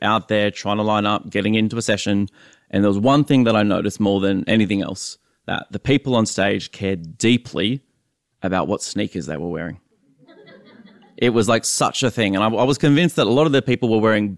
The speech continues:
Box Fresh sneakers, which is a huge blister, like, waiting to happen. So as a former Nike athlete, uh, Sarah and I decided last night that we're both gonna rock some Nike kicks. So we just want some a-,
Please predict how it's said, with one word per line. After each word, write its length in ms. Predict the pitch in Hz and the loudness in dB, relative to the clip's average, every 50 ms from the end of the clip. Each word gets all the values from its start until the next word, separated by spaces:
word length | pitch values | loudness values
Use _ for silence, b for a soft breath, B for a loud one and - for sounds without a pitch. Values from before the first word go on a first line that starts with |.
| - | -2
Box 360 | - 123 139 - - - - - | 0 0 0 0 -2 -8 -12 -12
Fresh 420 | - - - 123 117 113 - - | -10 -4 -2 0 0 0 -4 -6
sneakers, 520 | - 113 110 107 101 - 92 95 92 - | -4 -2 0 0 -2 -2 -4 -4 -4 -4
which 160 | 113 110 - - | -6 -6 -6 -6
is 140 | 107 95 | -4 -2
a 100 | 104 101 b b b b b _ | -2 -4 b b b b b _
huge 680 | - - - - 214 208 196 190 151 113 104 - _ | -18 -16 -8 -2 0 2 2 2 2 2 0 -6 _
blister, 500 | - 104 127 - - - 90 85 76 73 - | -2 0 0 0 -2 -4 -4 -4 -4 -6 -6
like, 160 | - - 98 - 101 | -6 -6 -6 -4 -4
waiting 400 | 101 107 127 123 - - 117 104 | -4 -2 -2 -2 -2 -2 -6 -6
to 100 | - 101 | -6 -6
happen. 460 | 95 98 95 - - 90 104 143 - b b b b b b b b b | -6 -6 -6 -4 -6 -6 -6 -8 -10 b b b b b b b b b
So 520 | - - 123 117 117 117 117 117 117 117 - - _ | -6 -2 2 4 4 4 4 4 4 2 0 -2 _
as 140 | - 120 107 | -2 0 0
a 80 | 120 104 | 0 0
former 260 | - - 143 135 135 | 0 0 2 2 2
Nike 340 | 127 123 120 110 - 117 110 | 2 2 0 0 0 0 0
athlete, 560 | 110 113 - 110 110 107 107 104 95 - _ - | 0 0 0 0 0 2 2 0 -2 -4 _ -4
uh, 140 | 101 101 98 | -2 -2 0
Sarah 260 | - - 113 107 107 | 0 2 2 2 2
and 100 | 107 101 | 2 2
I 160 | 101 107 104 | 2 0 0
decided 460 | 98 - - - - 107 101 101 98 98 | -2 -4 -8 -6 -2 0 0 0 0 0
last 260 | 95 98 101 - - | 0 -2 -2 -2 -2
night 160 | 104 101 92 | -2 -2 -2
that 140 | 71 76 101 | -2 -4 -4
we're 80 | 104 | -4
both 240 | 92 113 104 101 - | -2 -2 -2 -2 -4
gonna 160 | 104 101 95 | -4 -6 -4
rock 220 | 95 101 98 - - | -4 -4 -4 -6 -6
some 180 | - 104 104 | -8 -6 -4
Nike 300 | 101 98 98 - - 101 | -2 -2 -4 -4 -6 -10
kicks. 320 | - - - 123 - - - | -8 -6 -6 -6 -6 -6 -6
So 200 | - 104 101 101 | -4 -2 -2 -2
we 120 | 92 107 | -4 -6
just 160 | 107 107 - | -8 -8 -6
want 200 | 117 113 95 - | -6 -6 -6 -6
some 160 | - 104 98 | -6 -6 -6
a-, 60 | 98 | -6